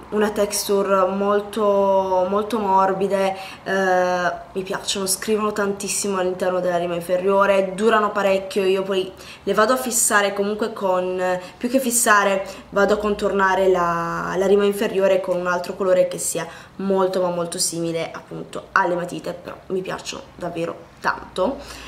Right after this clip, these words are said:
Eh, stra, stra promosse, stra consigliate, ottima durata, ottima tenuta, davvero mi piacciono tanto. Eh, poi ci sono i due ombretti,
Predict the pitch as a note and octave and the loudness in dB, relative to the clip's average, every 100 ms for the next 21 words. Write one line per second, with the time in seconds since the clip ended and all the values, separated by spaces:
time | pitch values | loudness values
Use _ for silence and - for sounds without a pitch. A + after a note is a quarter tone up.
0 | - F3 F3 E3+ E3+ - A#3 G3+ F#3+ - | -12 -4 -2 -2 -2 2 4 4 4 0
1 | F#3+ F#3 F#3 F#3 G3 - G#3+ - F#3 F#3 | -2 -2 -2 -2 -2 -2 -4 -4 -6 -4
2 | F#3 F3+ F3+ F#3 F#3+ F#3+ G#3 G3+ - G3+ | -4 -4 -2 4 4 4 2 0 2 0
3 | - G3+ F#3 F3+ F#3+ F#3+ F#3+ G3 F#3+ G3+ | 0 -4 -2 0 4 4 4 2 2 -4
4 | - G3+ F#3 F#3+ F#3 F#3 G3 F#3+ - - | -2 -4 -2 -4 -4 0 2 0 -2 -16
5 | - F3+ F3 F3+ F3+ F3+ - - F#3+ F#3 | -6 -4 0 4 6 4 0 -4 -4 -2
6 | E3+ - - F#3 - - C3+ - - E4 | -4 -6 -8 -8 -8 -6 -6 -4 0 0
7 | - - - - - G#3 G#3 G3+ - E4 | 0 -12 -16 -14 0 4 6 4 2 4
8 | C4 A3+ - D4 - B3 G3 F#3+ F#3+ F#3+ | 4 4 2 0 2 4 4 6 4 4
9 | G#3+ C#4 F4 C4+ A3 G3+ F3+ E3+ - - | 2 2 2 2 2 2 2 0 -6 -8
10 | G3 G3+ A#3+ A#3+ | -2 0 0 -2